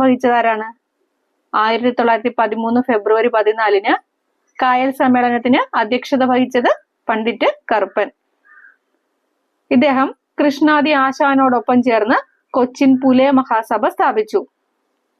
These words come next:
കൊച്ചിൻ പുലയ മഹാസഭ സ്ഥാപിച്ച ആരാണ്? പണ്ഡിറ്റ് കറുപ്പൻ, കൃഷ്ണാദി ആശാനോടൊപ്പം ചേർന്നിട്ട്. ആയിരത്തി തൊള്ളായിരത്തി ഏഴിൽ അരയ സമാജം സ്ഥാപിച്ചത്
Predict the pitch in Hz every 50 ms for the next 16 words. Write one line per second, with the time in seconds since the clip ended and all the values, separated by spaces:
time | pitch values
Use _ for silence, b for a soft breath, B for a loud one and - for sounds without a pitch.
0 | _ _ _ - 240 220 214 - - 302 440 587 - _ _ _ _ - 240 240
1 | 233 233 233 240 247 233 - - 220 220 - - 226 220 233 - - 240 220 247
2 | 233 - 240 233 233 226 220 226 320 554 587 _ _ _ _ _ _ _ _ -
3 | 226 220 220 226 240 240 262 247 254 208 202 202 - - - - - _ _ _
4 | _ _ - - 233 - - - 233 220 220 214 240 226 214 214 208 - 240 226
5 | 226 220 208 214 214 - 277 349 392 - 359 240 202 214 190 - - 190 - -
6 | _ _ _ _ _ _ _ _ _ _ _ _ _ _ _ _ _ _ _ _
7 | _ _ _ _ _ _ _ _ _ _ _ _ _ _ _ _ _ _ _ _
8 | _ _ _ _ _ _ _ - 277 277 294 302 330 330 330 - 359 339 - 320
9 | 311 311 302 277 - 294 269 254 247 240 220 214 240 285 427 - - _ _ _
10 | _ - - 254 254 262 277 320 370 370 - 381 269 254 247 240 220 254 285 294
11 | - - 247 - - 226 208 - 214 226